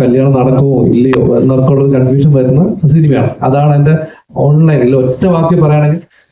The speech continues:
കല്യാണം നടക്കുമോ ഇല്ലയോ, അല്ലെങ്കിൽ കല്യാണം എന്തായിരിക്കും അവസ്ഥ, ഇതാണ് നമ്മുടെ ഹൈലൈറ്റ്. അപ്പൊ അത് ബേസ് ചെയ്ത് പോകുമ്പോ അതിനകത്ത് കോമഡി ഉണ്ട്, പാട്ടുണ്ട്, ഡാൻസ് ഉണ്ട്, ആ, ഫൈറ്റ് ഉണ്ട്, ഇല്ലെങ്കിൽ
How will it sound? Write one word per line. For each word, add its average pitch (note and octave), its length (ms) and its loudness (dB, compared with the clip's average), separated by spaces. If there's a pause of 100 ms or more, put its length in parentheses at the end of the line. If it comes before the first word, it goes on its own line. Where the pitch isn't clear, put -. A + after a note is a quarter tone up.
കല്യാണം A#2+ 280 0
നടക്കുമോ C#3+ 380 2
ഇല്ലയോ, A2+ 400 0
അല്ലെങ്കിൽ C3 300 0
കല്യാണം C3+ 280 0
എന്തായിരിക്കും C3 440 0
അവസ്ഥ, B2 320 0
ഇതാണ് D#3 380 2
നമ്മുടെ D3+ 380 0 (280)
ഹൈലൈറ്റ്. C3+ 500 0
അപ്പൊ B2 140 0
അത് D3 400 0
ബേസ് E3+ 180 2
ചെയ്ത് F#3 140 2
പോകുമ്പോ F3 220 2
അതിനകത്ത് E3+ 340 2
കോമഡി D#3 300 2
ഉണ്ട്, D3 340 2 (520)
പാട്ടുണ്ട്, C3 480 0
ഡാൻസ് C3 420 0
ഉണ്ട്, C3 160 0
ആ, B2+ 640 0
ഫൈറ്റ് B2+ 300 0
ഉണ്ട്, B2+ 140 2
ഇല്ലെങ്കിൽ B2+ 320 0